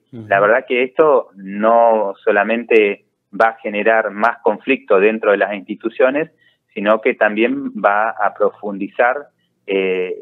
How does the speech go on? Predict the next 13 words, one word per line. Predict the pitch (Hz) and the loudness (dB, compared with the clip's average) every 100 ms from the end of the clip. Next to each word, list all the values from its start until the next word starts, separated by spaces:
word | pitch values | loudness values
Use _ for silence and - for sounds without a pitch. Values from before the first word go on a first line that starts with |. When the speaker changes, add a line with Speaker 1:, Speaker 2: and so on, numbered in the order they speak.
| 104 | -8
Speaker 2:
este | 104 - 107 | -6 0 2
avasallamiento | 101 101 - 104 - 104 107 120 131 147 117 | 4 0 0 -4 0 -2 0 -4 0 4 4
a | 98 | 2
muchos | 98 101 110 95 | -4 -2 0 0
de | 90 | -2
nuestros | 92 - 92 | -4 -2 2
derechos, | 135 147 92 | 2 0 -6
porque | 95 90 92 - | -10 -10 -14 -2
ya | 104 | -2
vinieron | 110 120 120 117 101 90 | 0 -6 -2 0 -2 -2
por | 98 | -2
el | 95 | -2
derecho | 92 101 110 110 113 113 113 | 0 2 2 2 2 2 0